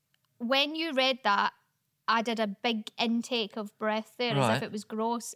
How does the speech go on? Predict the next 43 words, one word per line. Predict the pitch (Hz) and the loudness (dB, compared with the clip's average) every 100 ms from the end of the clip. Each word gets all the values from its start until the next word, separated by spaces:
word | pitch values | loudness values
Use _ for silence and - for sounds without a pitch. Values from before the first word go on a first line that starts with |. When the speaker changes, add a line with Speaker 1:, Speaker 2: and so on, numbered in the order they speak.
| - | -6
Speaker 1:
And | 226 240 262 | 0 2 4
then | 311 247 233 | 4 2 -2
while | - 220 269 294 | -4 0 0 0
you | 262 | -2
were | 233 226 | -2 -2
finishing | 285 294 262 214 | -2 -2 -6 -6
reading | 208 226 | -4 -2
it, | 226 - _ _ _ _ - | -4 -4 _ _ _ _ -4
I | 226 | 0
realised | 233 240 240 233 226 | 2 2 2 0 0
that | - | 0
I | 233 240 | 0 0
actually | 233 254 | -2 -6
do | 247 | -4
the | 240 | -6
same | 254 247 | -6 -8
thing. | 285 - | -6 -2
Speaker 2:
Absolutely. | 262 - 294 339 277 131 117 | 0 2 4 4 4 4 4
I | 202 | 2
was | 240 | 4
about | 247 269 254 | 4 4 2
to | 226 208 - | 0 -2 -2
sort | - 226 208 | -2 0 0
of, | 190 - | -2 -4
what's | 214 220 196 - - | -2 0 -2 -6 -6
she | - 202 202 180 _ _ _ - _ _ _ _ | -4 -2 -2 -6 _ _ _ -20 _ _ _ _
Speaker 1:
Intaking | 247 233 247 240 240 | -2 0 0 0 2
of | 180 | 2
Speaker 2:
intaking, | 247 - - 185 | 6 4 4 -2
Speaker 1:
breath. | 151 | 0
Speaker 2:
what's, | 185 175 | 0 0
what's | 202 220 | 0 0
she | 220 | 0
breathing | 190 147 127 107 | 2 2 2 -2
for? | - - 247 | -4 0 2
Speaker 1:
Yeah. | 247 240 226 - | 4 4 2 -4
Speaker 2:
She | - 151 | -6 -2
shouldn't | 170 | -2
be | 143 | -2
breathing. | 107 104 104 127 | 0 0 0 0
Speaker 1:
No, | 240 254 247 | 2 2 2
you're | 226 | -2
right. | 226 240 233 | 0 0 -2